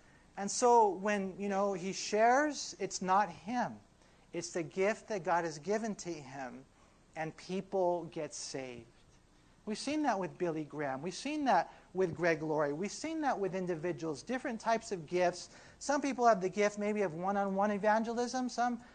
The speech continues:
with the g-, gift and opportunities and open doors of mass evangelism.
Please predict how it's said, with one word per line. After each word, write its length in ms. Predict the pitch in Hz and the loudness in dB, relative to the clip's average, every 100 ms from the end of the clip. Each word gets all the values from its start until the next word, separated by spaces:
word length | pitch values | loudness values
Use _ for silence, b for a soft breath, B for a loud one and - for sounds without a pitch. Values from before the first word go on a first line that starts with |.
| B | B
with 100 | 220 | -2
the 120 | 226 | 0
g-, 280 | 196 214 208 170 | 0 -4 -8 2
gift 340 | 226 254 - | 4 4 2
and 80 | 214 | 0
opportunities 760 | 208 220 220 - 240 240 240 208 | 2 2 -2 -4 -4 -2 -2 0
and 100 | 208 | 0
open 260 | 214 220 | 0 -2
doors 300 | 208 220 220 | 0 0 0
of 120 | 196 | -6
mass 380 | 208 208 247 247 | -2 2 0 -2
evangelism. 840 | 220 190 180 170 165 151 135 135 | -6 -2 -2 -2 -2 -4 -6 -10